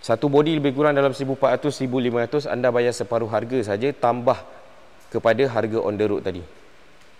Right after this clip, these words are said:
Ha, ya, so yang itu tambahan lah. Tambahan ni mungkin dalam tujuh ratus ke lapan ratus macam itu.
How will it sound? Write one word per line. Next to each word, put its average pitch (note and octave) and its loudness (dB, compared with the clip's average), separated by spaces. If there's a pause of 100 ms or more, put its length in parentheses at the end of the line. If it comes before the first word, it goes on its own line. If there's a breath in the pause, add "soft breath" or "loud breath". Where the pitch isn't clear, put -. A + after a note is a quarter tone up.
Ha, E2+ -6
ya, F2 -4
so C#3+ 0
yang A#2+ 4
itu B2+ -2
tambahan A#2 0
lah. G2 -2
Tambahan C3 4
ni D#3 4
mungkin C#3+ 0
dalam C3+ 4
tujuh A#2+ 0
ratus A#2+ 2 (360)
ke - 2
lapan G#2+ 2
ratus G#2 -6
macam G2+ -8
itu. F#2+ -8